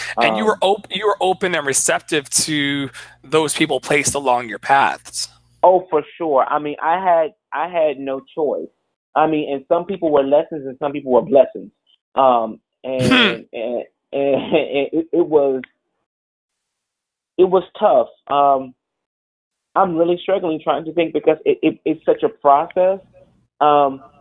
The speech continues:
Speaker 2: I, I think about, I, I have this fabulous mentor from Ghana. His name is Ohene, um,
Speaker 1: Mm.
Speaker 2: an incre-, incredible guy. And he was just sitting in my couch, um, sitting on my couch last week. And I can only explain it the way he gave me the metaphor last week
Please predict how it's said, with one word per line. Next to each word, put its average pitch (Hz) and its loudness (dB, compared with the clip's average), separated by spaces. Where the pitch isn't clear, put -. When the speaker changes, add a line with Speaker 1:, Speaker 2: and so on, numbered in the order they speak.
Speaker 2:
I, 151 4
I 156 0
think 190 -10
about, 151 0
I, 151 -2
I 165 -4
have 165 -2
this 143 -10
fabulous 147 0
mentor 131 -2
from 110 -6
Ghana. 117 0
His 117 -4
name 123 -2
is 117 -2
Ohene, 110 -2
um, 117 2
Speaker 1:
Mm. 147 -6
Speaker 2:
an 113 -2
incre-, - -4
incredible 120 0
guy. 113 0
And 127 0
he 151 -2
was 151 -2
just 151 -4
sitting 139 0
in 127 -4
my 117 -4
couch, 120 4
um, 117 0
sitting 135 -2
on 127 0
my 120 -2
couch 117 0
last 113 2
week. 123 -2
And 135 2
I 135 2
can 135 -6
only 151 0
explain 131 -4
it - -6
the 123 -2
way 120 0
he 127 -8
gave 120 -2
me 120 -6
the 110 -8
metaphor 117 0
last 110 -2
week 117 -4